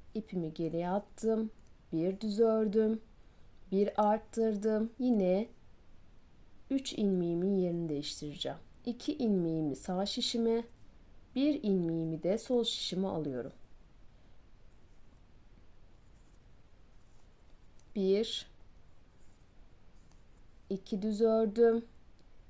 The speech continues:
Bu ilmeğimle buradaki düz ilmeğimi ikisini birlikte kesiyorum. İpimi öne aldım.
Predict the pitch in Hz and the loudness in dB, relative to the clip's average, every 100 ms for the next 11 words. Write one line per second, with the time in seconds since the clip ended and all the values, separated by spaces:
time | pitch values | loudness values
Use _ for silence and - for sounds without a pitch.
0 | - - - - 208 190 175 165 165 160 | -20 -6 -6 -2 0 2 2 0 0 -2
1 | 160 165 190 208 - - - - - - | 0 0 -2 -4 -14 -20 -20 -20 -20 -6
2 | 214 196 190 185 185 226 208 185 165 156 | -4 -2 -4 -4 -4 -4 -4 -2 -2 -2
3 | 156 196 - - 170 165 196 175 165 - | -4 -6 -8 -6 -4 0 0 0 -6 -4
4 | 170 185 208 - - - - - - 156 | 0 0 0 -10 -20 -20 -20 -20 -10 -10
5 | - 135 131 - - - - - - - | -8 -8 -10 -10 -20 -20 -20 -20 -20 -20
6 | - - - - - - - - 269 254 | -20 -20 -20 -20 -20 -20 -20 -6 -4 -2
7 | 196 156 165 180 190 214 226 208 226 226 | -4 -2 -2 0 0 0 0 4 4 4